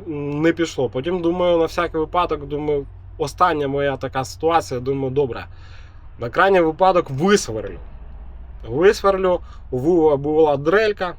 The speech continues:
можна було висверлити, але Вова не йшов, е, такий спеціальний зажим, щипці.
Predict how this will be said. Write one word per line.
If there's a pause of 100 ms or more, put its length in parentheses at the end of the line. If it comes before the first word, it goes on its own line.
(100)
можна
було
висверлити,
але
Вова
не
йшов, (580)
е,
такий
спеціальний
зажим,
щипці.